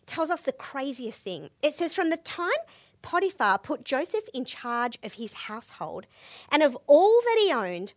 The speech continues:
the Lord blessed the household of the Egyptian because of Joseph." <laughs> The blessing of the Lord was on everything Potiphar had, both in the house and in the field. That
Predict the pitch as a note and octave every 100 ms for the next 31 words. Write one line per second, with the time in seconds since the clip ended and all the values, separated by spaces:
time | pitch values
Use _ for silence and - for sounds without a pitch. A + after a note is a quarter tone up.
0 | _ A3 B3+ B3 B3+ D4+ G4+ D4 G3+ B3
1 | C4+ G#4+ - - - D4+ D#4+ - - G#3
2 | G3+ F#3+ - A3+ B3 A3 - F4 - B3
3 | G3+ G4+ - - _ - D4+ - - D#4+
4 | D#4 - - C#4+ D#4 A#3+ - - C#4 F4+
5 | - - A2+ - - _ _ - - D5
6 | - - - - _ _ F4 C4+ D#4 C5
7 | C#5+ C#5 A#4+ D#4 C#4+ E4 E4 G#3 A#3 D4
8 | D4+ D4 _ E4 G#4 A4+ A#4+ B4 G#4 F#4+
9 | F4+ - - E4 E4+ D#4+ D#4+ D4 D4 -
10 | _ - - C#4+ C4 G3 G3 - - -
11 | - A3+ A#3 - C4 D#4 E4+ - C4+ G#3
12 | F#3+ A3 - - _ A3+ A3+ B3 A#3+ B3
13 | - G3 F3 F#3 - - - C#4+ A#4+